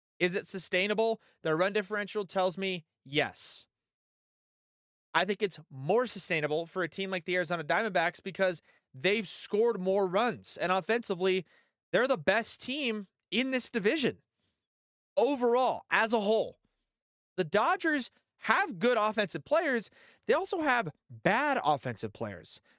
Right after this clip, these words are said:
The D-backs, like, don't have anybody in their lineup, at least so far throughout the season at this point, where I'm like, "Oh, yeah, Otto out," or, "Yeah, he's probably not gonna get a hit." Like, you go through that lineup one through nine, those guys in Arizona,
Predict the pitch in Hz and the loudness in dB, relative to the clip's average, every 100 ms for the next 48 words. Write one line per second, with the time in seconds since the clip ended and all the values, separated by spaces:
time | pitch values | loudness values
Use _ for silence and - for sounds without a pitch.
0 | _ 165 285 370 359 359 - 247 160 - | _ -2 0 2 0 0 0 -2 -2 -12
1 | _ _ _ _ 131 156 214 262 220 202 | _ _ _ _ -4 0 2 2 0 2
2 | 180 208 214 196 151 131 165 214 - - | 0 2 0 2 2 2 2 0 -2 0
3 | 175 220 - - - 208 214 190 185 208 | 2 0 -2 -8 -2 0 2 2 2 0
4 | 185 185 190 156 160 180 196 156 180 - | 0 0 0 -4 -4 -4 -4 -4 -6 -2
5 | 214 226 - _ - 160 175 160 165 175 | -2 -2 -6 _ 0 2 2 2 2 4
6 | 160 147 160 160 135 127 131 - 131 139 | 4 4 2 4 2 2 0 -2 0 0
7 | 131 135 147 135 135 151 123 113 117 107 | 0 0 0 0 0 -2 -2 -6 -10 -10
8 | 113 107 85 _ _ _ _ _ _ - | -10 -12 -14 _ _ _ _ _ _ -4
9 | 175 269 403 - 320 277 208 220 214 147 | -2 0 0 0 2 2 2 2 0 0
10 | 185 180 160 160 180 135 117 _ _ _ | -2 -2 0 2 2 -2 -6 _ _ _
11 | 143 214 294 190 208 208 220 185 - 190 | 2 2 0 0 2 2 0 -4 -2 0
12 | 196 190 143 147 175 202 | 2 2 2 2 2 -2